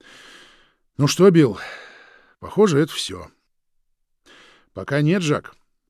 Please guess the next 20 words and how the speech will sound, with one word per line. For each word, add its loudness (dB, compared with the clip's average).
Пара -2
наших -2
сумели -2
собрать -2
ресурсы, -4
которых -6
хватило -4
на -6
корабли -6
третьей -10
версии -6
для -10
тебя -8
и -6
других -10
бобов, -6
которые -16
остались -10
без -14
тел. -8